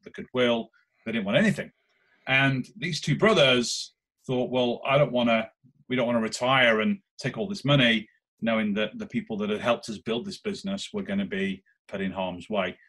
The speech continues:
So they looked at me and said, "You gotta find somebody that will buy this business and, and really honor it and protect it and look after everybody."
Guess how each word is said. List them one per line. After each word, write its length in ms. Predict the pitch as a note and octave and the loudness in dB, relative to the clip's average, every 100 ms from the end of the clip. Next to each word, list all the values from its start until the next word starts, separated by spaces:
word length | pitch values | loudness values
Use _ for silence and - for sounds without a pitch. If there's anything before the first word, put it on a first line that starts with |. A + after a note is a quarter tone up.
| _ | _
So 160 | - A2 | -8 -2
they 120 | A2+ | 0
looked 280 | B2+ - A2+ | 0 -4 -6
at 40 | |
me 140 | G#2+ | -4
and 100 | G2+ | -2
said, 240 | G2 G#2+ G2+ | -4 -6 -4
"You 80 | B2 | 0
gotta 220 | B2 G2+ | 2 0
find 420 | - A2+ A2 G#2 | -2 -2 0 -2
somebody 600 | - G2+ G2 G2 F#2+ F#2 _ _ - | -2 -2 -2 -2 -4 -6 _ _ -14
that 80 | |
will 120 | G2 G2 | -10 -4
buy 240 | G#2 G2+ | 0 -2
this 160 | F2+ - | -4 -6
business 500 | B2 G2 G2+ G2 A2+ | -6 -4 -6 -6 -4
and, 140 | G2+ | -4
and 300 | A2+ A2+ G#2+ - | -2 -2 -2 0
really 200 | F#3+ F#3 | 0 4
honor 280 | B2+ D3 A2+ | 4 4 2
it 160 | G#2 - | 0 -4
and 180 | A2 G#2 | -6 -6
protect 400 | - F#3 - - | -2 0 0 -2
it 180 | G2+ - | -6 -4
and 200 | G2+ G2 | -2 -2
look 140 | A2 | -2
after 240 | F3+ D3+ A#2+ | -4 -4 -6
everybody." 500 | G2 E2+ D#2+ F2+ | -6 -4 -6 -6